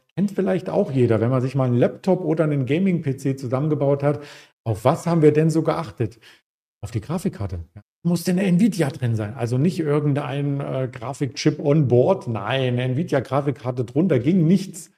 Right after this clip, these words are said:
habe ich von ganz vielen Gamern gehört. Und drunter gingen auch viele Games gar nicht an. Ja, also weil die Nvidia-Chips schon bahnbrechend sind. Die erste Grafikkarte, auch da ein paar Insights von der Firma, die wollte keiner haben. Ja, also die wurde neunzehnhundertfünfundneunzig gefertigt, das jüngste der vier Unternehmen, die ich heute mitgebracht habe.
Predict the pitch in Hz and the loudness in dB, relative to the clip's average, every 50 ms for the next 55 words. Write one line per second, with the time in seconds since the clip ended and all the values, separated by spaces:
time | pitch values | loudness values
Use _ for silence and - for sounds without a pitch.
0 | _ _ _ _ _ - 113 117 113 - 123 123 110 117 120 113 - - 127 123 | _ _ _ _ _ -4 -4 -2 -2 -2 -2 -2 0 -2 -2 -4 -4 -2 0 0
1 | 120 120 110 113 110 117 123 123 117 110 110 123 127 123 127 120 113 107 - - | 2 2 0 0 0 0 0 -2 -2 0 0 0 0 0 0 -4 -4 -4 -2 0
2 | 127 151 156 156 151 151 156 - - - - - _ _ - 147 147 143 120 113 | 2 4 4 4 2 2 -2 -8 -16 -20 -20 -20 _ _ -2 2 2 2 2 2
3 | 104 - - 131 117 110 107 98 113 110 110 110 110 110 107 107 - - - 110 | 0 -2 -2 0 2 2 2 2 2 2 2 2 0 -2 -4 -6 -12 -10 -6 -6
4 | 110 101 101 98 - 175 185 139 101 - - - 110 110 - 135 104 - 156 139 | -4 -4 -4 -2 0 0 2 0 0 -4 -6 -6 -4 -4 -4 -6 -4 -4 -2 0
5 | 131 131 107 113 113 120 127 120 123 123 120 113 110 127 131 - 151 139 127 107 | 0 0 2 2 2 2 2 2 -2 -2 -2 0 -2 -2 -2 -2 -2 -2 -2 -4
6 | - - - 165 160 - - - - - _ _ _ _ _ - 131 131 120 120 | -4 -4 -4 -4 -4 -8 -16 -20 -20 -20 _ _ _ _ _ -2 0 0 2 2
7 | 113 127 143 131 131 117 107 110 117 113 113 110 107 104 117 139 170 196 - - | 2 2 0 0 -2 -2 -2 -2 -2 -2 -2 -2 -2 -2 -2 0 -2 0 0 -2
8 | 202 147 156 196 208 175 196 - - 143 135 127 123 123 123 117 120 - 127 139 | -2 0 2 2 2 2 0 2 2 0 0 0 0 0 -2 -2 -2 -2 -2 -2
9 | 156 156 160 139 131 131 151 156 170 170 135 120 117 123 156 156 156 - - _ | -2 -2 -2 -2 -2 -2 -2 -2 -2 0 0 2 2 2 2 0 -4 -12 -20 _
10 | _ _ _ _ _ _ _ _ _ _ _ - 131 123 120 117 120 117 123 123 | _ _ _ _ _ _ _ _ _ _ _ -4 0 0 0 0 2 2 2 4
11 | 127 131 131 131 131 - - - - _ _ _ - 139 113 117 110 113 113 110 | 4 4 2 2 0 -6 -14 -20 -20 _ _ _ 0 2 4 4 4 4 2 0
12 | 110 104 104 107 113 135 139 113 107 101 104 104 107 120 139 127 117 113 117 110 | -2 -2 -2 0 0 0 0 0 -2 -4 -4 -6 -8 -8 -6 -6 -4 -4 -2 2
13 | 127 135 123 123 131 127 123 123 127 131 127 127 120 110 - 160 151 135 135 160 | 2 2 4 4 4 4 6 4 4 2 2 0 -2 0 2 2 4 4 4 4
14 | 175 151 143 - - 120 - 123 117 117 131 117 131 117 110 113 139 202 254 127 | 2 0 -2 -4 -4 -2 0 0 0 0 0 -2 -2 -2 2 4 6 6 6 4
15 | - - - 123 117 113 117 - 127 123 120 117 110 113 110 110 110 117 123 120 | 0 -2 0 2 2 2 2 2 0 2 2 2 0 0 0 2 2 2 0 0
16 | 120 117 117 117 113 120 123 117 - 127 - - 123 113 117 - 120 120 123 131 | 0 0 0 0 0 0 -2 -2 -2 -2 -2 -2 -2 -2 -2 0 0 0 2 2
17 | 143 | 0